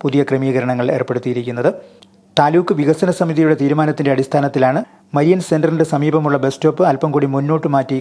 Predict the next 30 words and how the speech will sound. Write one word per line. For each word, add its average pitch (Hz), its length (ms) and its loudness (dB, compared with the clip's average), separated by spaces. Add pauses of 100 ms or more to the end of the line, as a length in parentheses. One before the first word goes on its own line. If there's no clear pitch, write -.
കൊച്ചിൻ 143 320 0
സാനിവേഴ്സിന് 139 680 0
സമീപമാക്കാനാണ് 127 720 0
തീരുമാനമെടുത്തിരിക്കുന്നത്. 120 840 -4 (520)
തൊടുപുഴ 170 320 2 (120)
ഭാഗത്തു 160 360 0
നിന്നും 147 260 -2
ബൈപ്പാസ് 147 440 0
വഴി 151 240 2
കോട്ടയം 143 320 2
ഭാഗത്തേക്ക് 147 440 0
പോകുന്ന 135 300 2
വാഹനങ്ങൾ 131 360 -2 (320)
മരിയൻ 160 320 2
സെന്റർ 139 300 0
ഭാഗത്തു 135 340 0
നിന്നും 131 260 -4
വലത്തേക്ക് 135 480 0
തിരിയാതെ 127 380 2 (540)
എസ് 143 180 2
എച്ച് 185 200 -6
ഹോസ്റ്റലിന്റെ 143 460 -2
മുന്നിലെത്തി 131 400 0 (260)
വലത്തോട്ട് 139 440 0
തിരിഞ്ഞു 131 280 -4
പോകേണ്ടതാണെന്നും 123 640 -2 (300)
സമിതി 135 280 0 (120)
നിർദ്ദേശിച്ചു. 127 520 -4 (680)
മരിയൻ 165 320 4
സെന്റർ 202 200 0